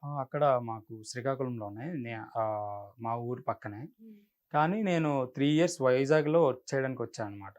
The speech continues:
Speaker 1: అంటే ఇంటి దగ్గర తెలియకుండా,
Speaker 2: మ్మ్.
Speaker 1: ఆ, ఒక ఆన్‌లైన్ ఫుడ్ డెలివరీగా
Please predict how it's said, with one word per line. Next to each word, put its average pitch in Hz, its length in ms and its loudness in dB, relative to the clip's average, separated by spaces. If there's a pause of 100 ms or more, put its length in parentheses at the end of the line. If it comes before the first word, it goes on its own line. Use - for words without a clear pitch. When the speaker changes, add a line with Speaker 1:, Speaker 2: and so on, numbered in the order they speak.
Speaker 1:
అంటే 139 160 -2
ఇంటి 123 240 -4
దగ్గర 151 220 0
తెలియకుండా, 135 600 -2
Speaker 2:
మ్మ్. - 680 -8
Speaker 1:
ఆ, 123 100 4 (340)
ఒక 117 220 -2
ఆన్‌లైన్ 123 720 2
ఫుడ్ 123 240 -6
డెలివరీగా 127 920 2